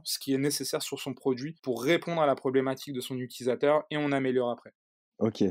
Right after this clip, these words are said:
Speaker 2: je vais garder que les quatre dernières secondes.
Speaker 1: Voilà, parfait.
Speaker 2: <laughs> Je
Speaker 1: Non, mais
Speaker 2: rigole.
Speaker 1: c'est cool, hein.
Speaker 2: Euh,
Speaker 1: C'était pas du tout synthétique.
Speaker 2: non, non, mais c'est, c'est, c'était, c'était génial comme, euh, manière de, de, d'expliquer les choses. Et tout ça, tout en prenant en compte le fait que, comme on disait plus tôt,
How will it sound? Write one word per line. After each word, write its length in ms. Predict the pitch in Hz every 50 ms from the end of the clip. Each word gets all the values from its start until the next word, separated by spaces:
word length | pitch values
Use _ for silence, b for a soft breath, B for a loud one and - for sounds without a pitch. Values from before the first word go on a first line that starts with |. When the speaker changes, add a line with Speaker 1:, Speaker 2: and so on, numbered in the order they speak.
| 92 -
Speaker 2:
je 120 | - - 104
vais 60 | 104
garder 260 | 107 110 107 113 110
que 180 | - - - 156
les 140 | 147 139
quatre 200 | 120 - - 127
dernières 320 | 127 123 117 110 113 110 -
secondes. 300 | - - 110 107 107 - - - 147
Speaker 1:
Voilà, 320 | 131 131 127 127 127 120
parfait. 280 | 117 - 120 165 131 -
Speaker 2:
<laughs> 760 | - 120 - - - - 208 269 277 262 247 233 208 185 -
Je 140 | - 120 117
Speaker 1:
Non, 140 | 117 120 123
mais 100 | 123 120
Speaker 2:
rigole. 160 | 120 - -
Speaker 1:
c'est 200 | - - - 139
cool, 100 | 131 131 131
hein. 40 | 120
Speaker 2:
Euh, 520 | 123 120 120 120 120 117 117 113 117 117
Speaker 1:
C'était 180 | 127 - 131 127
pas 140 | - 143 139
du 120 | 135 147
tout 80 | - 151
synthétique. 460 | 143 143 135 123 131 117 - 123 - _ _ _ -
Speaker 2:
non, 180 | 131 143 143 151
non, 160 | 156 151 139
mais 100 | 127 120
c'est, 380 | 110 - - 120 110 110 110
c'est, 240 | 107 - - 110 107
c'était, 420 | 107 - 113 110 - 117 104 104 104
c'était 260 | - - - - 107
génial 320 | 117 117 117 123 127 123
comme, 200 | 123 120 113 107
euh, 160 | 107 104 101
manière 380 | 101 104 107 107 110 113 113 107
de, 420 | 104 104 101 98 98 98 98 98 95
de, 100 | 98 - -
d'expliquer 400 | 101 104 - - - 107 - 113
les 100 | 110 110
choses. 240 | - - 160 151 B B B B B B
Et 140 | - 117 113
tout 180 | - - 135 127
ça, 240 | - - 175 180 165
tout 180 | - 139 120
en 100 | 139 127
prenant 300 | 120 - 135 131 131 127
en 60 | 123
compte 280 | 113 - - 180 160 -
le 100 | 131 117
fait 240 | 113 - 160 156 151
que, 380 | - - 123 117 113 110 110
comme 240 | 107 101 120 113 113
on 40 | 113
disait 260 | 113 110 110 113 110
plus 140 | 98 - 101
tôt, 240 | - 143 156 156